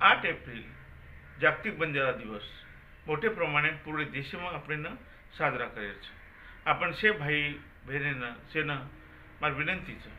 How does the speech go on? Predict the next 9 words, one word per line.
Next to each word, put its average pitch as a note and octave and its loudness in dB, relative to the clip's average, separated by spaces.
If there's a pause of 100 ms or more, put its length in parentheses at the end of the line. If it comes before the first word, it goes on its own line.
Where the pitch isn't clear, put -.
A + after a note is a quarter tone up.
(380)
સે F#3 2
મહિલા F3 8
બચત D3+ 2
ગટ, E3 2 (640)
સે E3+ 2
વિવિધ D#3+ 0
સ્વયંસેવી E3 2
સ-, B2+ -6
સંગઠન, E3 0